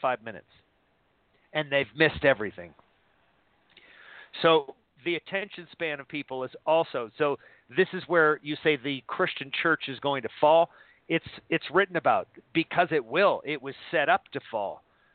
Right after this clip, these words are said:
They were deceived. They still are right now, by and large. By and large. Not a few, by and large. I go online on Sundays and watch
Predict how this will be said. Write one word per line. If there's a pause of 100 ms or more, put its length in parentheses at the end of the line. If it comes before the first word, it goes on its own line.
(340)
They
were
deceived.
They (100)
still
are
right
now,
by
and
large. (1000)
By
and
large. (140)
Not
a (120)
few, (400)
by
and
large. (800)
I
go
online
on (180)
Sundays
and
watch